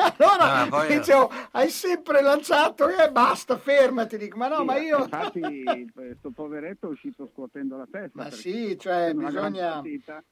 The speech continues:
Speaker 1: No, bisogna sempre, ma guarda, non bisogna mai essere... Le, le
Speaker 2: Eh,
Speaker 1: macchine, la tecnologia
Speaker 2: sì.
Speaker 1: è utile, come i telefonini e quelle robe lì, no? Sono tutti utili, però non bisogna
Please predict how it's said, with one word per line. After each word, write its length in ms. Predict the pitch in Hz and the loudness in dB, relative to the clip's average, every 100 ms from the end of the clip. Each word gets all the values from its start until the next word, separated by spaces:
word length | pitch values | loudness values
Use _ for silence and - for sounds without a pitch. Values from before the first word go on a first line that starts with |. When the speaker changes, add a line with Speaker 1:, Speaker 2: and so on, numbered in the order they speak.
| _ | _
Speaker 1:
No, 260 | 220 269 226 | -8 -2 0
bisogna 360 | 208 254 311 269 | -2 -6 -4 -4
sempre, 280 | - 285 226 | -4 -6 -6
ma 100 | 208 | -4
guarda, 340 | 190 175 165 | -2 -2 -4
non 140 | 160 175 | -8 -10
bisogna 300 | 190 220 185 | -8 -6 -4
mai 180 | 175 165 | -4 -4
essere... 260 | 147 160 | -6 -14
Le, 160 | 147 165 | -8 -8
le 180 | 170 185 | -8 -6
Speaker 2:
Eh, 40 | |
Speaker 1:
macchine, 480 | 180 220 - 202 185 | 0 0 -2 -10 -6
la 120 | 170 | -6
tecnologia 640 | 170 - 113 123 170 233 208 | -6 -10 -8 -6 -2 0 4
Speaker 2:
sì. 60 | |
Speaker 1:
è 40 | 170 | 2
utile, 420 | 165 151 170 156 131 _ _ | 2 -4 -8 -8 -8 _ _
come 240 | 202 190 | -8 -8
i 60 | 180 | -6
telefonini 880 | 180 170 170 160 165 170 170 165 156 | -2 -2 -2 -6 -6 -6 -6 -6 -10
e 60 | |
quelle 220 | 151 147 | -10 -10
robe 220 | 139 135 131 | -10 -10 -14
lì, 140 | 123 | -16
no? 180 | 135 139 _ _ | -20 -20 _ _
Sono 220 | 240 233 | -8 -6
tutti 260 | 285 220 247 | -6 -6 -4
utili, 360 | 175 - 170 | -4 -6 -10
però 240 | 156 240 262 | -4 -2 -2
non 180 | 233 | -4
bisogna 580 | 208 233 247 277 202 151 | -6 -4 0 2 0 -6